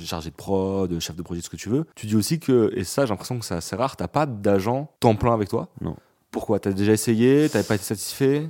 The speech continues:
Speaker 2: Euh, alors, je suis en contact avec pas mal d'agences.
Speaker 1: Ouais.
Speaker 2: Donc, tu vois, bah, souvent, ça marche comme ça. C'est une marque qui va,
Speaker 1: Ouais.
Speaker 2: enfin, ça marche comme ça. C'est des agences qui vont, euh, qui sont porteuses de projets, euh, qui vont proposer tel ou tel profil. Elles remportent l'offre ou pas. Et après,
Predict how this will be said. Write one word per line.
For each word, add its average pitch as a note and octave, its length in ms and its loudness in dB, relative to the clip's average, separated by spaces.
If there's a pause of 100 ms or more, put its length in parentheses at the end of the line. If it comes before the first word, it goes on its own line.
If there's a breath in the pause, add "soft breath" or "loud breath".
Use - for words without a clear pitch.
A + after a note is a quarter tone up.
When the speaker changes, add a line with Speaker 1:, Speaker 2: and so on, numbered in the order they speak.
Speaker 2:
Euh, G2 920 6 (180)
alors, F#2 480 2 (200)
je - 120 -12
suis - 100 -2
en F#2 80 4
contact G2+ 380 -2
avec D#2+ 240 -4
pas G#2 100 8
mal G#2 200 8
d'agences. F#2+ 640 4
Speaker 1:
Ouais. F#2 140 0
Speaker 2:
Donc, - 100 -4
tu - 100 0
vois, F2+ 140 4
bah, D2+ 120 -2
souvent, F2+ 240 -6
ça D#2 140 -6
marche C#2+ 180 -8
comme D2+ 120 -8
ça. F#2 100 -2
C'est - 160 -6
une D2 240 -2
marque F2 240 2
qui - 100 -10
va, D2+ 320 -2
Speaker 1:
Ouais. G2 100 -2 (420 loud breath)
Speaker 2:
enfin, F2+ 120 -2
ça F2+ 120 -2
marche F#2 160 -4
comme G2 100 -2
ça. G2+ 140 -2
C'est E2+ 240 -4
des E2+ 180 0
agences F#2+ 260 0
qui - 140 -8
vont, E2+ 280 0
euh, D2+ 40 -4 (320 loud breath)
qui - 80 -10
sont F#2 120 -2
porteuses F2 360 -2
de F2+ 80 0
projets, F2+ 360 -2
euh, E2+ 340 2 (400 soft breath)
qui - 120 -8
vont E2+ 140 -2
proposer F2 340 -4
tel F#2 180 4
ou F2 40 -6
tel F2+ 160 -2
profil. G#2 500 -4
Elles F#2 100 0
remportent E2+ 440 -2
l'offre F#2+ 280 0
ou E2 40 -6
pas. G2 280 0
Et D#2+ 40 0
après, D#2 280 -2